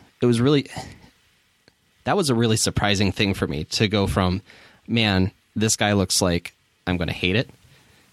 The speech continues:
and to go to, "He might be my favorite character."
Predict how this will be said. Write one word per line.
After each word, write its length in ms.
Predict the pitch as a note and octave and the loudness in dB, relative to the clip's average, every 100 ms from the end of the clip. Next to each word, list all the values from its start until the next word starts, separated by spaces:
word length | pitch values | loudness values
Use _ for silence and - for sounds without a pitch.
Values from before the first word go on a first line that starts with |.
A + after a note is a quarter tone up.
| _ - | _ -4
and 460 | G#2+ G2+ F#2+ F#2 - | 0 2 2 0 -2
to 120 | A2 | -2
go 260 | G2 F#2 F#2 | 0 0 0
to, 340 | - F#2+ E2+ E2+ | 0 0 2 0
"He 240 | - A2 | 0 0
might 260 | G2 F#2 - | 2 0 0
be 140 | F2 | -2
my 160 | E2+ - | -2 -2
favorite 320 | - D2+ - | -2 -2 -4
character." 560 | - C2 - - A#2+ | -4 -4 -4 -6 -6